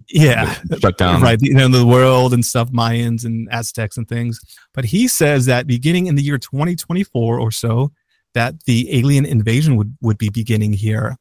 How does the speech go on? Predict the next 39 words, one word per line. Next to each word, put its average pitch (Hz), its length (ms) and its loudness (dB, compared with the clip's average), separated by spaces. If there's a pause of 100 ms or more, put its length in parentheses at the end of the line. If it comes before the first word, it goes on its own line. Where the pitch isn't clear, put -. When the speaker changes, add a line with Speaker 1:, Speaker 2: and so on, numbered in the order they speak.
(100)
Speaker 1:
uh, 107 180 0
and 110 100 2
that 107 100 2
it's 107 120 -2
gonna, 110 160 4
it 120 120 0
was 113 120 4
gonna 110 140 2
alter 117 680 0
mankind's 120 680 0
future, 180 680 0 (540)
that 113 280 -2
the 110 80 2
world 120 300 2
would 117 160 2
witness 120 340 0
this 113 160 -2
massive 110 360 0
invasion 123 480 2
here, 107 440 -4 (400)
that 113 140 0
you 113 120 2
would 113 120 0
see 123 240 0
these 117 180 0
holographic 139 800 0
images 135 440 0
all 131 180 0
over 127 140 -2
your 120 140 0
major 127 300 0
cities 135 480 -2
there, 135 260 0
and 110 180 0
that 110 160 -2
there 113 80 -4
would 113 120 -2
be 113 80 -2
attacks, 143 520 -4